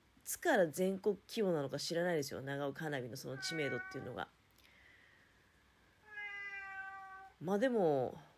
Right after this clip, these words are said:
もうね、私もなんだかんだ言ってもあれ、十年近く前のことに、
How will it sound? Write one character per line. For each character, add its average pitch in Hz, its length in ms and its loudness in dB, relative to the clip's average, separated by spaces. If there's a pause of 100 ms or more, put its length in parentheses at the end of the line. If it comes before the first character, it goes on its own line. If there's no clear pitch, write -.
(180)
も 208 440 4
う - 40 -4
ね、 147 180 0
私 160 400 0
も 180 400 2
な 175 120 2
ん - 20 2
だ 180 80 2
か 180 80 0
ん - 20 2
だ 165 60 2
言 147 80 0
っ - 20 -16
て - 60 -14
も 123 100 -6
あ 123 60 -6
れ、 127 100 -6
十 151 520 -2
年 151 260 -2
近 160 200 -2
く 139 100 -6
前 135 260 -2
の 123 100 -8
こ - 120 -12
と 127 180 -8
に、 123 240 -10